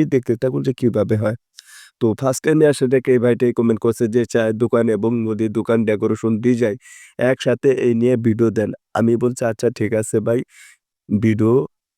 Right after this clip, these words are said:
আচ্ছা ঠিক আছে ভাই, ভিডিও বানাবো।" তো এই নিয়ে আর কি ভিডিও বানাইলাম। এই ভাইয়ের মতন আপনার কমেন্টটা যদি অনেক সুন্দর হয়, তাহলে আমি এই নিয়ে ভিডিও বানাবো। তো যে কোনো প্রশ্নই করতে পারেন এবং যে কোনো কমেন্ট করতে পারেন ব্যবসায়িক।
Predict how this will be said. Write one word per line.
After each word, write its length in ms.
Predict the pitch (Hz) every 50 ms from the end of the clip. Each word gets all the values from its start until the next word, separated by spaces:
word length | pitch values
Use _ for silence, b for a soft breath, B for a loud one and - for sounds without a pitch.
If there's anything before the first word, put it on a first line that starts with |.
| _ _ - - - -
আচ্ছা 200 | 117 - - 123
ঠিক 180 | 107 - 113 120
আছে 200 | 120 113 - 120 110
ভাই, 200 | 107 117 123 135 151 - _ _ _ _ _ _ _ -
ভিডিও 440 | 117 101 113 110 101 113 117 117 131 147 127
বানাবো।" 400 | 123 113 110 110 110 104 98 104 117 151 -
তো 100 | _ - -
এই 100 | 151 151
নিয়ে 160 | 139 131 123
আর 100 | 120 113
কি 100 | - - 110
ভিডিও 280 | 113 113 107 107 107 98
বানাইলাম। 360 | 110 110 107 107 107 104 101 - _ -
এই 140 | 117 117 123
ভাইয়ের 260 | 117 127 117 117 117 123
মতন 260 | 127 127 - 135 120
আপনার 280 | 113 107 - - 123 123
কমেন্টটা 420 | 123 - 127 123 123 123 - 123 120
যদি 200 | 127 123 120 123
অনেক 200 | 123 123 123 120 -
সুন্দর 380 | - - 123 117 117 117 135 139
হয়, 160 | 131 123 - B B B B B B B _
তাহলে 260 | - 110 113 113 117 120
আমি 140 | 120 123 127
এই 120 | 120 113 110
নিয়ে 180 | 113 127 143 143
ভিডিও 300 | 131 123 110 110 104 104
বানাবো। 360 | 101 107 101 104 104 95 104 117 - _ _ _ _ _ _ _ -
তো 40 | 135
যে 180 | 127 123 139 147
কোনো 200 | 147 - 151 147 139 - _ _ _ _ _ -
প্রশ্নই 420 | 131 123 127 - - 139 131 123
করতে 260 | 120 - 131 123 - 127
পারেন 240 | 107 131 123 123 120 117
এবং 160 | 113 123 123 117
যে 120 | - 120
কোনো 180 | 107 131 127 135
কমেন্ট 300 | 127 131 120 123 131 139
করতে 240 | - - 135 131 -
পারেন 260 | - 135 131 131 139 - B B B B B _ -
ব্যবসায়িক। 560 | 113 120 123 113 - - 110 104 98 98